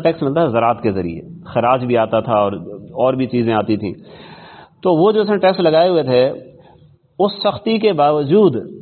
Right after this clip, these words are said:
سالانہ آمدنی کم ہوتی چلی گئی۔ کم ہوتے ہوتے جو آمدن حضرت عمر رضی اللہ تعالیٰ کے زمانے میں، صحابہ کے زمانے میں تھی،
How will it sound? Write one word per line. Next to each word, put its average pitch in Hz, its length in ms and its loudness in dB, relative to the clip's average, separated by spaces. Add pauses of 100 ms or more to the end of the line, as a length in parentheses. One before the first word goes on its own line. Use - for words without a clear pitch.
(600)
سالانہ 165 340 0
آمدنی 165 420 0
کم 165 200 -2
ہوتی 147 200 0
چلی 131 280 0
گئی۔ 95 360 -6 (180)
کم 160 200 -2
ہوتے 135 300 0
ہوتے 135 340 0
جو 147 340 0 (280)
آمدن 131 440 0
حضرت 123 300 -2
عمر 127 220 0
رضی 117 380 -2
اللہ 117 220 0
تعالیٰ 113 200 0
کے 117 80 -2
زمانے 107 340 -2
میں، 110 160 -4
صحابہ 120 260 -2
کے 139 120 0
زمانے 104 300 -2
میں 90 120 -8
تھی، - 140 -16